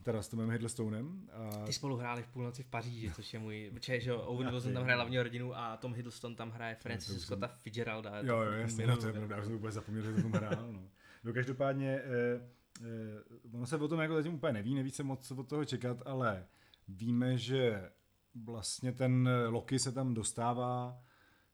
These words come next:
Speaker 1: eh, skrze moment, kdy ukrad Tesseract, tak se dostává do péče jako velmi zvláštní organizace, která se jmenuje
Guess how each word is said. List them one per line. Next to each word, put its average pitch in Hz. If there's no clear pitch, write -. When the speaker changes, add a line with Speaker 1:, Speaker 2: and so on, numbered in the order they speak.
Speaker 1:
eh, 107
skrze 123
moment, 113
kdy 117
ukrad 123
Tesseract, 117
tak 120
se 127
dostává 120
do 120
péče 117
jako 117
velmi 120
zvláštní 117
organizace, 113
která 117
se 113
jmenuje 120